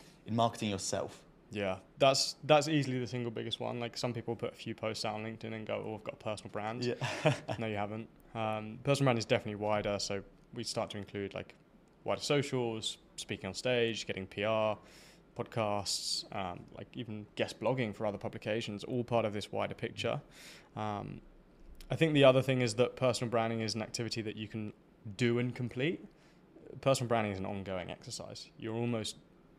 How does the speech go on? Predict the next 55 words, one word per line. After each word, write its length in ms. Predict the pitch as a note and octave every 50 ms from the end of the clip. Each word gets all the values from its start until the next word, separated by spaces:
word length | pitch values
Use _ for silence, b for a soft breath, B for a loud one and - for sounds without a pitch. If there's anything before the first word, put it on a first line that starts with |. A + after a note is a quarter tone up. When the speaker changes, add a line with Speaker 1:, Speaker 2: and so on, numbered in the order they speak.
| - - - - -
Speaker 2:
sorry 240 | - - A2 G2
to 60 | F#2+ -
say 180 | - A2 G#2
it, 60 | F#2+
but 60 | - G#2
you're 80 | G2+ G2+
never 220 | G#2 G#2 F#2+ F#2+
done. 300 | - F2+ F#2 G#2+ C3+ C3+ - B B B B B B B B -
<laughs> 120 | - - D3+ D3 - -
You've 120 | - D3 - B B B B B B B -
Speaker 1:
Not 100 | A#2 F#2+
what 80 | A2
Speaker 2:
gotta, 20 | A2
Speaker 1:
everyone 140 | G#2 G#2+ G2+
wants 120 | G#2+ - -
to 80 | - G2
hear. 200 | G#2 G2 F2 -
Speaker 2:
you, 80 | - -
yeah, 340 | B2 A#2 G#2+ D3+ D#3 D#3+ -
Speaker 1:
<laughs> 20 | -
Speaker 2:
it's, 360 | - - - - - - - - -
it's, 220 | A2 C#3 - - D3
yeah, 180 | D3 A#2+ G2+
it's, 380 | G#2 A#2+ A#2 - - - - - - -
it's 140 | C3 A#2+ -
not 160 | D3+ C#3+ -
the 60 | C3
fluffy 280 | - - C#3 B2 - B2
stuff 280 | - - C3+ B2+ -
that 60 | - B2
you 100 | B2 B2
wanna 140 | A#2+ A#2+
hear, 200 | B2+ D3+ E3 F3+
but 100 | E3+ E3
it's 120 | C3+ B2+ -
the 100 | - A#2
truth, 300 | - - C#3+ B2+ A2+ A2
right? 140 | A2 A2+ A#2+
Like, 200 | A#2+ A#2 - B2+
it's 80 | A2+
an 100 | C3 C3
ongoing 380 | C3 C3 B2+ A#2+ A#2+ A2+ A2 G#2+
process 480 | - B2+ B2 B2 A#2+ - A2+ A2 -
that 140 | - B2 A2+
you've 120 | A2+ A2 -
gotta 160 | A#2 A2+ -
keep 240 | - - A#2 - -
doing 240 | A#2 A2+ A2 G#2+
over 160 | G#2 G#2 G#2+ G#2
and 80 | G#2 G#2
over 120 | G#2 G#2
again. 320 | G2+ G2+ G#2+ G#2+ G#2 G#2
It's 120 | G#2 G#2+ -
not 200 | A#2+ A2+ - -
this, 240 | A2 G#2+ - -